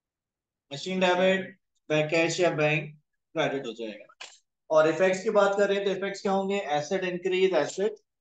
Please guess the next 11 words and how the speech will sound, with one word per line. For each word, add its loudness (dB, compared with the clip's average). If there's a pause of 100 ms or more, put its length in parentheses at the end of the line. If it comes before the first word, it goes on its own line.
(380)
decrease 0
हुआ, 2 (760)
Entry -2
बनेगी 2
machine -2
debit, 0 (260)
bank 0 (520)
क्रेडिट 2
हो -2
जाएगा। -16
ओके, -10